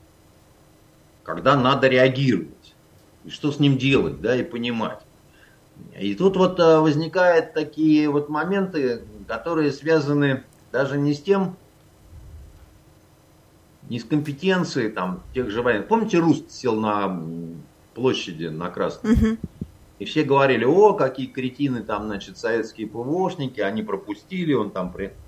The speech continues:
Speaker 1: прилетел». Да не, его вели с границы. Только не знали, что с ним делать. Потому что,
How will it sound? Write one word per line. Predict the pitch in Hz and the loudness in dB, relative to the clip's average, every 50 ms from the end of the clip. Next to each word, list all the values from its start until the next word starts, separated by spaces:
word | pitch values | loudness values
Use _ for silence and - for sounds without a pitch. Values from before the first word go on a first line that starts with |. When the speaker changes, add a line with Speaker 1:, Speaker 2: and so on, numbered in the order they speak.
| - - - _ _ _ _ _ _ _ _ _ _ _ | -20 -20 -20 _ _ _ _ _ _ _ _ _ _ _
Speaker 1:
прилетел». | 110 113 120 120 113 113 107 - - 165 165 156 - - - - - - - - - _ _ - | -8 -6 -4 -4 -4 -6 -6 -4 0 4 4 4 4 2 -6 -14 -20 -20 -20 -20 -20 _ _ -2
Да | - 107 131 | 0 0 2
не, | 175 190 180 - 82 101 107 110 | 2 0 -2 -2 -6 -10 -12 -8
его | 131 139 151 160 185 202 196 | -2 0 0 4 4 4 4
вели | 170 151 160 185 190 202 220 214 185 131 92 - - - - - - | 2 0 -2 -2 -2 0 0 2 2 0 0 -2 -8 -16 -20 -20 -20
с | 90 95 | -20 -10
границы. | 101 123 139 147 156 160 147 113 - - - - - _ _ _ _ _ _ _ _ _ _ _ _ _ _ _ _ _ _ _ _ _ _ _ _ _ _ | -4 -2 0 0 2 0 0 -2 -4 -8 -16 -20 -20 _ _ _ _ _ _ _ _ _ _ _ _ _ _ _ _ _ _ _ _ _ _ _ _ _ _
Только | - - - - 151 | -6 -6 -4 -2 -2
не | 151 165 156 | -2 0 -2
знали, | 139 180 196 190 180 160 - | 0 2 2 2 2 0 0
что | - 170 | -2 -4
с | 151 - | -2 -2
ним | 170 170 165 151 | -4 -6 -4 -2
делать. | 156 160 131 101 - - - - _ _ _ _ _ _ _ _ _ _ _ _ _ _ _ _ _ _ _ _ _ _ _ _ _ _ | 0 0 0 0 0 -4 -12 -16 _ _ _ _ _ _ _ _ _ _ _ _ _ _ _ _ _ _ _ _ _ _ _ _ _ _
Потому | - - - 131 139 156 165 170 | -16 -4 0 0 0 2 0 -2
что, | - - - - 165 165 156 156 151 139 - - | -4 -6 -4 0 4 6 8 8 6 4 0 -6